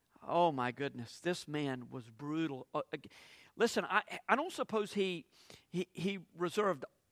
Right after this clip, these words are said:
all of his venom for evangelical Christians, but he thought that this notion, the, these ridiculous notions of heaven and hell and God and pie in the sky,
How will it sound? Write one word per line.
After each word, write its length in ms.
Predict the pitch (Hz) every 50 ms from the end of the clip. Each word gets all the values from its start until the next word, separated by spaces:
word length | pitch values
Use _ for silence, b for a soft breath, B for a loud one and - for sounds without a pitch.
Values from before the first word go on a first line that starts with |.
| _
all 640 | - 185 220 247 262 262 254 233 208 185 180 165 - - -
of 140 | - 147 -
his 260 | 143 160 170 131 120
venom 560 | 127 117 127 175 185 214 208 185 170 151 127 B B B B B B B
for 300 | - - 180 160 151 - - 170
evangelical 800 | 185 208 180 180 165 151 151 196 165 175 170 - - 165 147
Christians, 640 | - - - 165 147 - - - 135 127 127 - -
but 160 | - 143 135 -
he 240 | - 180 262 226 202
thought 380 | - - 196 170 165 156 -
that 180 | - 135 - _
this 280 | 165 175 - - - -
notion, 720 | 170 165 165 165 175 180 196 202 208 - - - 143 143
the, 160 | 131 139 147 147 - _
these 200 | 175 180 - -
ridiculous 880 | 165 147 135 151 147 - 330 370 - - 226 175 156 147 131 - -
notions 400 | 202 202 220 220 - - 135 -
of 80 | 131 117 B B B B B B
heaven 360 | - 240 254 247 190 190 160
and 140 | 156 151 143
hell 400 | 151 226 254 226 202 202 185 170
and 120 | 160 160
God 440 | - 247 240 233 226 220 202 180 165
and 120 | 165 160
pie 360 | - - - 208 254 247 240 226
in 180 | 202 185 165
the 80 | 165 160
sky, 640 | - - - - 208 220 214 190 170 147 127 104